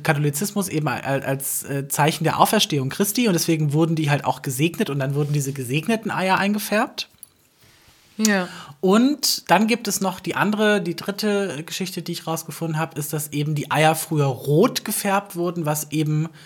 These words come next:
Speaker 1: mit diesem Ei als Symbol der Auferstehung,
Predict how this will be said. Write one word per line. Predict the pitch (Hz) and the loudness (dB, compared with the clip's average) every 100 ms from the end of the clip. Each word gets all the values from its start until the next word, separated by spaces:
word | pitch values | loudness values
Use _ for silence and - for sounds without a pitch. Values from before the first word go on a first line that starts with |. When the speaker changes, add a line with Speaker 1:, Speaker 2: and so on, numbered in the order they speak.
| - - | -20 -6
Speaker 1:
mit | 160 156 | -4 -2
diesem | 147 - | -4 -2
Ei | - 156 180 | 4 6 6
als | 139 147 147 - - _ _ - _ | 4 0 -2 -10 -20 _ _ -20 _
Symbol | 156 156 151 151 165 202 233 226 180 | -2 2 2 4 6 6 6 4 2
der | 135 | -2
Auferstehung, | 160 180 175 170 170 175 | 0 -2 -4 -2 -2 -2